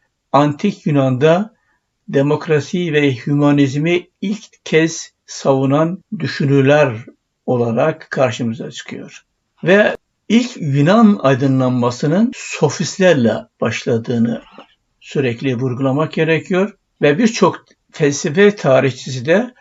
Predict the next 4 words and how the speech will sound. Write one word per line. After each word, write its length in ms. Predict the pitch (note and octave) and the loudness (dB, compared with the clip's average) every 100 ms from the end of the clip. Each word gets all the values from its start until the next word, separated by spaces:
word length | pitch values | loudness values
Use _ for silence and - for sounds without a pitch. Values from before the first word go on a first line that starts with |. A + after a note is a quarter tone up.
| _ _ _ | _ _ _
sofistlerin 1000 | - - - D3+ F#3 C#3 E3 F3+ A3+ - _ _ | -20 -12 -4 -4 -2 -2 0 0 -2 -6 _ _
ilk 220 | A3 A3+ - _ | 2 2 -2 _
Yunan 560 | C#3+ C#3 D3 E3 F#3 - | -2 2 2 2 0 0
aydınlanmasını 1080 | C#3+ C#3 C3+ C3 B2+ B2+ B2 C#3 D3+ G3+ | 0 2 0 2 2 0 0 -2 0 -2